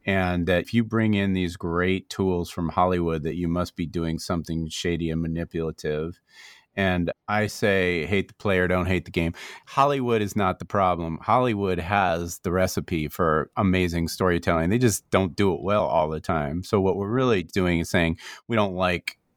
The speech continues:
some of the content, but the form is unimpeachable. And the form goes way beyond Hollywood.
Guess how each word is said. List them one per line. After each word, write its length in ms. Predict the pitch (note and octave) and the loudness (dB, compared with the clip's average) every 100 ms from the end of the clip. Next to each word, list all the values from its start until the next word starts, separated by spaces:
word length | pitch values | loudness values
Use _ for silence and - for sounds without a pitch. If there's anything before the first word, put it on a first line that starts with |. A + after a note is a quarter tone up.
| F#2 | -12
some 200 | - G#2 | -2 0
of 60 | E2+ | 0
the 80 | |
content, 680 | D#2 - A#2 A#2 - D2 C#2 - _ - _ | -4 0 2 4 0 -4 -4 -8 _ -20 _
but 100 | G#2+ | -2
the 80 | - | -2
form 420 | - - C#3 G#2+ | -4 0 0 0
is 120 | F2 F2+ | -2 -2
unimpeachable. 840 | F2+ D#2+ - G#2+ - D#2+ F2 G#2 _ _ - - - | -2 -2 -2 -2 -2 -4 -4 -6 _ _ -20 -14 -2
And 200 | G2 F#2 | 2 2
the 60 | |
form 360 | E2+ A2+ A2 G#2 | 0 0 0 2
goes 220 | F#2 F2+ | 0 -2
way 340 | F2 G2+ C3 | -4 4 4
beyond 360 | G#2 F#2 E2 D#2+ | 6 2 2 0
Hollywood. 680 | D#2+ B1+ A#1 G#1+ G1+ F2+ A#2+ | -2 -4 -6 -12 -12 -8 -10